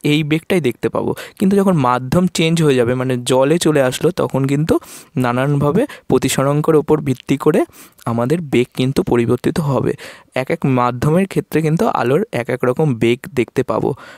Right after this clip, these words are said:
পরবর্তী সময়ে আমরা আরও দেখতে পাবো, যখন বিচ্ছুরণ পড়বে তোমরা, তো দেখবে যে যেহেতু আম-, আমাদের শূন্য মাধ্যম বা বায়ু মাধ্যমের আলোর বেগ একই হয়, এর জন্য কিন্তু আমরা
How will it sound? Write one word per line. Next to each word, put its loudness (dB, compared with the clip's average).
পরবর্তী 2
সময়ে 0
আমরা 0
আরও 0
দেখতে 0
পাবো, 2
যখন 0
বিচ্ছুরণ 0
পড়বে 2
তোমরা, 0
তো 2
দেখবে 0
যে 2
যেহেতু 2
আম-, 0
আমাদের 2
শূন্য 0
মাধ্যম 0
বা 2
বায়ু 0
মাধ্যমের 0
আলোর 4
বেগ 2
একই 0
হয়, 0
এর 2
জন্য 2
কিন্তু 0
আমরা 0